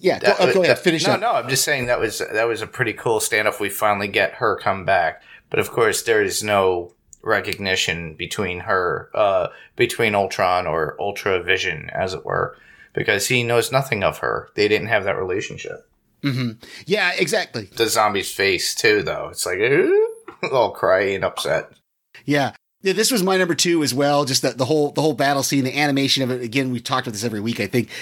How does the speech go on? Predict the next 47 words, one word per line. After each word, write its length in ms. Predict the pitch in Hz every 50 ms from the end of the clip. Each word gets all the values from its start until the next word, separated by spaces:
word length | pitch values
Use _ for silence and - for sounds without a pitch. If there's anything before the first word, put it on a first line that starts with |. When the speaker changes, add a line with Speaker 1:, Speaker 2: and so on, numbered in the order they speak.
| - -
Speaker 1:
the 120 | 135 143
animation 420 | 143 143 131 139 139 131 - 143 123
was 160 | 120 107 -
great 500 | - - - 123 131 123 127 127 123 -
in, 180 | - 123 117 117
in 120 | 120 117
Speaker 2:
Mm-hmm. 180 | 120 113 143 196
Speaker 1:
that, 80 | 208 -
those, 280 | 123 120 123 113 101 -
those 280 | - 135 127 123 110
moments 500 | 117 120 139 139 139 135 139 139 123 - - - - -
when 120 | 190 190
the 80 | 175 165
zombies 420 | 127 175 185 208 208 202 170 143
first 180 | - 175 170 -
started 220 | - 160 143 127 -
falling 340 | - 147 139 131 127 135
out, 400 | 151 160 156 151 147 147 143 - - -
and, 460 | 135 131 127 120 117 113 117 - -
uh, 100 | 123 117
Strange 440 | 104 - - 156 147 151 147 135 -
said 200 | - 160 139 117
something 380 | - - 147 127 - 147 135 127
like, 320 | 127 127 120 113 - -
"It's, 220 | 120 113 - - -
it's 220 | 131 120 - -
who 160 | - 175 160
came 420 | 139 - 151 139 127 120 123 117 - - - - - - -
with 300 | 127 127 151 170 170 -
them." 360 | 156 151 160 156 151 147 143 143 -
I 220 | 147 175 226 220
thought 340 | - 190 156 131 120 117 -
it 120 | 135 131
was 120 | 127 135 123
gonna 220 | - 143 127 123
be 340 | 110 113 113 110 110 107 - _ _ _ _ _ - _ -
Thanos 800 | 175 190 214 214 180 135 104 92 95 101 - - - - - - _ _ _ _ _ _ -
zombie, 400 | 120 147 135 123 117 107 104 101
Speaker 2:
Mm. 200 | 95 82 - _ -
Speaker 1:
you 120 | 139 156
know, 100 | 147 131
with 260 | 131 135 135 123 -
the 180 | - 131 127 139
other, 260 | 143 151 135 143 131
with 220 | 127 135 127 - -
the 80 | 127
gauntlet. 580 | 107 139 151 185 190 120 98 90 78 - -